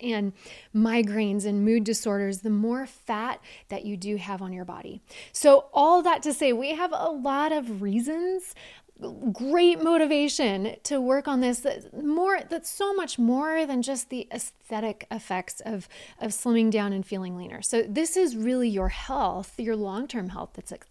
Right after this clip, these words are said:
at stake here. Now, to answer the biggest question you wanna know is why?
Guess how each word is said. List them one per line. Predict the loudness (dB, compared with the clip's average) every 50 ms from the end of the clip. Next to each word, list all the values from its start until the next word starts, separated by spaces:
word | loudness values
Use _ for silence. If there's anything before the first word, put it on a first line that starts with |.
| _ -14
at | -12 -12 -12 -12
stake | -10 -6 -4 -4 -4 -6 -8
here. | -12 -12 -12 -12 -14 -16 _ _ _ _ _ _ -20 -20 -14 -6 -2
Now, | 0 0
to | 0 0 -2
answer | -2 0 2 2 2
the | 2
biggest | 4 4 6 6 6 4 2 4
question | 2 2 4 4 2
you | 4 4
wanna | 4 4 2
know | 2 2 2
is | 2 0 0
why? | 0 0 0 0 0 4 4 4 4 4 2